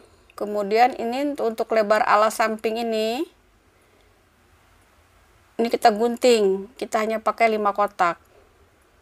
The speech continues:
Dan lebar alas samping ini, ini sembilan belas. Yang kita pakai hanya lima kotak, oke? Kemudian langkah selanjutnya, kita rangkai. Saat merangkai,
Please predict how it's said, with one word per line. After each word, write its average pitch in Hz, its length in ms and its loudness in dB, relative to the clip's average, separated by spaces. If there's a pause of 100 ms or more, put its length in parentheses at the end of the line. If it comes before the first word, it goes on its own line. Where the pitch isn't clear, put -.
(960)
Dan 202 240 4
lebar 196 320 4
alas 202 320 4
samping 202 400 0
ini, 208 480 2 (720)
ini 202 240 0
sembilan 190 480 2
belas. 175 720 0 (960)
Yang 185 180 0
kita 185 140 2
pakai 202 240 2
hanya 214 100 -2
lima 196 220 0
kotak, 180 580 0
oke? 190 540 2 (400)
Kemudian 196 500 2
langkah 226 320 2
selanjutnya, 190 1040 0 (640)
kita 208 300 -2
rangkai. 202 800 0 (880)
Saat 226 340 2
merangkai, 240 840 2